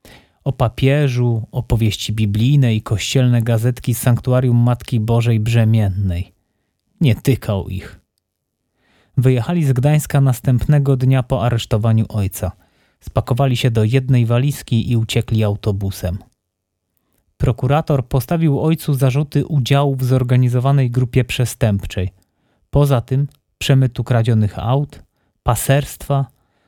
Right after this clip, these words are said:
gróźb karalnych wobec Słonia i próby ucieczki oraz pobicia funkcjonariusza podczas zatrzymania.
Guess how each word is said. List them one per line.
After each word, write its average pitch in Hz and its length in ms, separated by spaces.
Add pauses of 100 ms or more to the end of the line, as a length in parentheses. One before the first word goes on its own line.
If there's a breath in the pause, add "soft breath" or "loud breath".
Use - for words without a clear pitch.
(160)
gróźb 143 580
karalnych 139 640
wobec 123 520
Słonia 165 560
i 214 120
próby 214 380
ucieczki 165 640
oraz 135 280
pobicia 139 500
funkcjonariusza 139 920
podczas 120 420
zatrzymania. 117 800